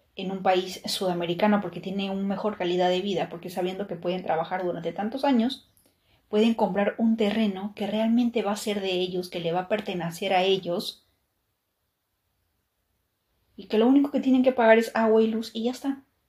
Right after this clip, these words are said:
No tienen que pagarle ningún taxes al gobierno por, por tener determinado terreno. No. Yo no sé cómo sea el sistema en ca-, en cada país.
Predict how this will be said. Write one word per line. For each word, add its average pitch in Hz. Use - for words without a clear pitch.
No 233
tienen 320
que 247
pagarle 196
ningún 180
taxes 185
al 175
gobierno 170
por, -
por 190
tener 190
determinado 180
terreno. 180
No. 427
Yo 262
no 359
sé 359
cómo 330
sea 277
el 220
sistema 240
en 202
ca-, -
en 208
cada 226
país. 196